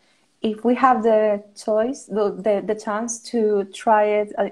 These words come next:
in a cocktail mixed with other beverage, we can do it as well. But his main advice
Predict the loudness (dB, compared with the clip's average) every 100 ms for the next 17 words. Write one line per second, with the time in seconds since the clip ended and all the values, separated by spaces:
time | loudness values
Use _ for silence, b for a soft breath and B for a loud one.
0 | -4 -6 -6 -4 -6 -6 -6 -2 -2 -4
1 | -4 -8 -6 -6 -2 -2 -2 -2 -4 -2
2 | -4 -6 -6 -6 -6 -8 -6 -6 -6 -6
3 | -4 -4 -4 -6 -4 -6 -8 -14 _ -4
4 | 0 0 0 -2 -2 0 0 -4 -10